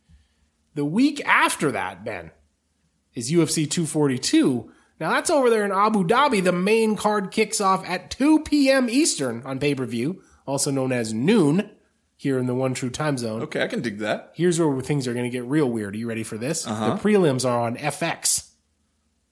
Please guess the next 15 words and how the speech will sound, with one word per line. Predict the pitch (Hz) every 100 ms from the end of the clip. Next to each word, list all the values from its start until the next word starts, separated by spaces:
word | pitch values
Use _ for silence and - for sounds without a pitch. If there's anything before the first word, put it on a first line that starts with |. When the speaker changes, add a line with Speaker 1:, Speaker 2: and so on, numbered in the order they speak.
| _
Speaker 2:
What? | - 107 - - - _ _ _ _ _ _ _ -
Speaker 1:
The | 98
prelims | - 196 196 196 185
will | 165
be | 143 151
on | 139
F | 135 180 -
X | 185 135 - - - _ _ _ _ _ _ 113
beginning | 120 147 143 131
at | 127
noon | 135 170 175
Eastern, | 180 - - 117 107 104 -
ten | 151 147
A | 139 131
M | 123 117 110